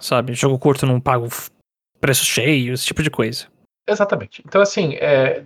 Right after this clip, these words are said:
Speaker 2: discutir p-, precificação é uma coisa que é muito de cada pessoa. Então, vo-, é, e você entrar nesse tipo de, de conversa com as pessoas, ou dis-,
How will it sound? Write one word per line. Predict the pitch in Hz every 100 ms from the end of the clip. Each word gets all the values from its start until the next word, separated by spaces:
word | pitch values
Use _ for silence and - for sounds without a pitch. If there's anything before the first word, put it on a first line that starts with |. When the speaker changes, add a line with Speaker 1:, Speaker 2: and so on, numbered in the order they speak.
| -
Speaker 2:
discutir | 190 - 226 - 240 233 _ -
p-, | 170 -
precificação | 285 294 - 165 - 214 185 135 -
é | 151
uma | 165
coisa | 165 180 180
que | -
é | 175
muito | 170 240
de | -
cada | - 185
pessoa. | 185 - - - _ - _ _
Então, | - 208 208
vo-, | 160 175 185
é, | 190 165 170 196
e | 196 190 190 - -
você | 170 170 - 233 208
entrar | 208 170 214 240 247
nesse | 220 208
tipo | 175 180 -
de, | 156 156
de | 151 143
conversa | - 156 143 139 160 190 -
com | 156
as | 135
pessoas, | - 127 175 170 131 -
ou | 160 151
dis-, | 135 151